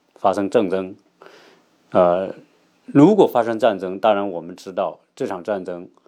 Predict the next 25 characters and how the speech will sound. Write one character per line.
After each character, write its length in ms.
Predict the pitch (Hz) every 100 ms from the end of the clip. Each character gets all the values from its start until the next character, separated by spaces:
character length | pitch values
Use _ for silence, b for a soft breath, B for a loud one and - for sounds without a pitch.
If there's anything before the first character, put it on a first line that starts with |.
| _
肯 240 | - 92 90
定 140 | 117
是 140 | 110
在 140 | 98 107
我 140 | 82
们 80 | 80
的 80 | 87
家 220 | 101 110
门 240 | 98 101
口 220 | 107 87 104
打。 200 | - - b b b b b
那 160 | 139
在， 180 | 131 185
在 260 | - - 185
这 160 | 202
种 180 | 180 104
家 220 | 98 151
门 220 | 156 143 160
口 220 | 104 95
打 160 | -
的 80 | 98
战 200 | - 110
争， 240 | 98 95 98 _ b b b
中 320 | 160 160 160
国 440 | - 98 92 -